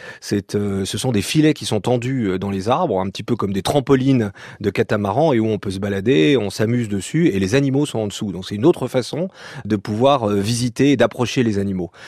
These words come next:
À Thoiry, on dit qu'on peut voir les animaux dans les airs, par la tyrolienne, par le Safari Air Park. On peut même les voir à l'intérieur de leurs enclos, euh, dans des tunnels de verre. Donc c'est la façon dont on va, euh, être en immersion dans la nature qui nous différencie beaucoup des autres zoos.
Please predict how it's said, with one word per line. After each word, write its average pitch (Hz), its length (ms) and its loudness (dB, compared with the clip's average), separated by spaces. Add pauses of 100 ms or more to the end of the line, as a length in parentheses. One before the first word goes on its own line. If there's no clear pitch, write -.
(220)
À 104 140 0
Thoiry, 107 360 2
on 107 120 2
dit 117 120 -2
qu'on 98 340 -4
peut 120 100 0
voir 117 200 4
les 113 140 2
animaux 110 380 0
dans 107 140 2
les 101 200 0
airs, 127 240 -2
par 95 140 -4
la 104 80 0
tyrolienne, 101 560 -4
par 110 140 -2
le 104 80 0
Safari 104 400 -2
Air 98 120 -6
Park. 123 300 -2
On 107 80 -2
peut 117 100 0
même 131 220 4
les 127 100 6
voir 123 360 4 (180)
à 98 80 -2
l'intérieur 127 480 4
de 117 80 0
leurs 104 320 2
enclos, 117 500 4
euh, 101 140 2 (240)
dans 110 100 4
des 113 140 4
tunnels 127 340 4
de 117 80 4
verre. 120 320 6 (320)
Donc 127 140 2
c'est 147 80 4
la 143 100 6
façon 185 340 0
dont 156 200 2
on 127 80 2
va, 139 260 4
euh, 110 140 2 (240)
être 117 220 2
en 131 100 6
immersion 165 420 6
dans 131 120 4
la 113 80 0
nature 135 340 0
qui - 120 -6
nous 107 120 0
différencie 113 440 0
beaucoup 113 280 0
des 104 160 2
autres 101 240 -4
zoos. 87 160 -6